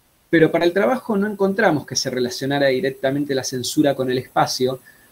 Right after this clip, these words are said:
cuando claramente hay varios análisis que demuestran cómo la oscuridad en la ciudad, las villas de emergencia y el sujeto villero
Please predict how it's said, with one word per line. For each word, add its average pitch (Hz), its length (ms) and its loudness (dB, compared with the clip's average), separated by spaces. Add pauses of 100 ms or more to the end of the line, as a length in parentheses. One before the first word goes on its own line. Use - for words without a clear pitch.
(160)
cuando 139 280 4
claramente 170 580 6
hay 143 60 4
varios 156 340 2
análisis 151 640 0
que 127 180 -2
demuestran 147 560 0
cómo 156 480 2 (300)
la 139 140 4
oscuridad 151 520 4
en 160 80 4
la 147 80 4
ciudad, 147 540 2 (180)
las 123 200 -2
villas 160 320 0
de 139 280 -2
emergencia 143 580 -2
y 123 60 2
el 120 80 -2
sujeto 165 400 -2
villero 156 640 2